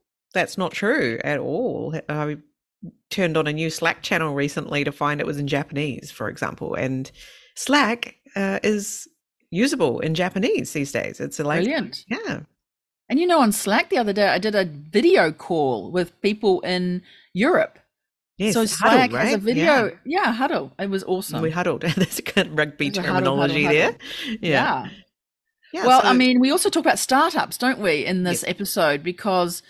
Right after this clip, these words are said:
Speaker 2: Fukuoka and Auckland are sister cities and they're connecting on a lot of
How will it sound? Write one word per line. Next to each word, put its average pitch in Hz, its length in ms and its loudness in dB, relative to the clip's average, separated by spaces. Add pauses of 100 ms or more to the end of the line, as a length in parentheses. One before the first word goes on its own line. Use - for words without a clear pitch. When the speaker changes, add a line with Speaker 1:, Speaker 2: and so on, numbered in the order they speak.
(360)
Speaker 2:
Fukuoka 233 640 2
and 180 200 -2
Auckland 165 600 -2
are 165 100 -2
sister - 260 -6
cities 190 420 0
and 185 180 -2
they're 175 180 0
connecting 185 760 -4
on 165 560 -2
a 151 100 -4
lot 160 400 0
of 139 160 -8